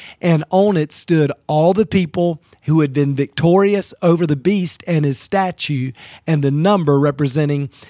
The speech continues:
his name." So these are people who during the tribulation refused to worship the beast or his image. They refused to take the mark of the beast, and they were martyred for their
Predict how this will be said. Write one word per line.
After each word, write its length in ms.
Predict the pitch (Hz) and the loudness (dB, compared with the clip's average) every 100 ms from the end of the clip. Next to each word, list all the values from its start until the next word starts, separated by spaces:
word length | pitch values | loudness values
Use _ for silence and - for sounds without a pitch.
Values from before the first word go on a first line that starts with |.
| _ | _
his 240 | 165 131 | 0 0
name." 380 | 156 156 135 120 | 0 0 -2 -8
So 180 | - 139 | -4 -2
these 320 | 135 170 190 | 0 0 0
are 100 | 208 | -4
people 500 | - 185 151 165 170 _ - _ | -2 -2 -2 -6 -6 _ -20 _
who 140 | 165 | -4
during 300 | 143 151 170 | 0 2 2
the 80 | 170 | 0
tribulation 920 | - 175 165 185 180 165 151 - 170 151 | -2 -2 0 0 0 0 -2 -4 -4 -2
refused 800 | 143 - 160 165 185 202 185 - | -4 -6 -2 0 2 2 -2 -4
to 80 | 151 | -2
worship 600 | 131 190 165 - 202 - | 2 0 0 -2 -2 -2
the 120 | 170 | -4
beast 500 | 151 185 190 190 - - - - | 2 2 2 -4 -10 -16 -20 -8
or 220 | - 160 | 0 2
his 140 | 151 131 | 2 2
image. 440 | 175 180 175 131 | 0 2 -2 -4
They 140 | 139 143 | -4 -2
refused 580 | 135 135 170 185 170 170 | -4 -4 0 0 0 -2
to 80 | |
take 280 | 143 170 151 | -2 -2 -2
the 100 | 147 | -4
mark 520 | 135 165 240 247 - - | -2 2 2 2 -6 -8
of 140 | 170 | -6
the 60 | 147 | -4
beast, 400 | 147 165 160 - - - - | -2 -2 -4 -10 -18 -20 -6
and 160 | 170 | -2
they 120 | 165 165 | 2 2
were 180 | 156 | 2
martyred 920 | 156 151 160 180 208 202 143 139 139 - _ - _ | 0 -2 0 4 4 2 0 -4 -6 -12 _ -20 _
for 160 | 175 | -4
their 480 | 156 160 160 156 151 | 0 0 2 0 -2